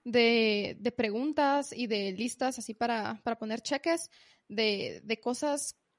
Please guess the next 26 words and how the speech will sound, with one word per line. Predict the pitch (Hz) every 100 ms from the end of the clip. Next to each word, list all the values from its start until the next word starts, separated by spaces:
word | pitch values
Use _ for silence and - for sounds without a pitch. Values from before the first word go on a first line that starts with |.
| _
que | - 240 220
aplican | 220 - - 254 254 277 277 - _
a | 240
las | 220 226 226
historias | 196 262 269 294 285 277
y | 247
que | 226
las | 208 202
hacen | 226 254 262
mejores, | 214 285 269 220
porque | - 233 214 208
como | 214 208
es | 240
cierto | 262 262
que | 269 202
nadie | 214
te | 247
puede | 214 233
decir | 262
cómo | 247 262 254
contar | 208 214 226
tu | 254
historia | 240 277 214
porque | 208 202
es | 214 -
tuya, | 262 330